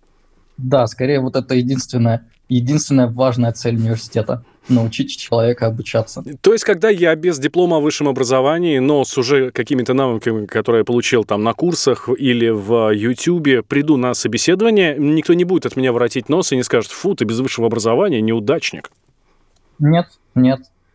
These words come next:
Speaker 1: На самом деле, даже когда я ищу к себе в команду людей, я не ставлю требованием, а, иметь высшее образование в резюме.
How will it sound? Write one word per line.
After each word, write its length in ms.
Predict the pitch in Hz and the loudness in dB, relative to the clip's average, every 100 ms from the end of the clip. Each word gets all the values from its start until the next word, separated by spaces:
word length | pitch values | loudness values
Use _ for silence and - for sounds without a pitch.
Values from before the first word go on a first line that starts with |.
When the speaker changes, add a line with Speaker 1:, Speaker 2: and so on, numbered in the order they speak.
| _ | _
Speaker 1:
На 100 | 123 | -2
самом 300 | 127 143 143 | 0 0 -2
деле, 160 | 139 143 | 0 0
даже 560 | 135 139 123 131 131 131 _ _ - | 2 0 0 0 0 -2 _ _ -6
когда 240 | 127 123 | -2 0
я 160 | 127 123 | 0 0
ищу 200 | 120 123 | -4 -10
к 60 | |
себе 320 | - 123 123 123 | -10 -4 0 0
в 80 | |
команду 540 | - 123 123 123 120 117 | -2 0 0 0 -2 -2
людей, 360 | 117 117 156 | -2 -2 0
я 280 | 156 120 143 | 0 0 0
не 100 | 147 | -2
ставлю 420 | 143 - 160 160 | -4 -2 0 -2
требованием, 720 | 147 151 135 131 123 120 120 120 | -2 -4 -2 0 2 2 2 2
а, 420 | 117 113 113 110 | 2 2 0 0
иметь 400 | 110 113 110 - | 0 -2 -2 -4
высшее 260 | 117 - 110 | -6 -2 -2
образование 500 | 110 110 110 104 104 | -2 0 0 0 -2
в 40 | |
резюме. 380 | 107 110 110 | -4 -4 -4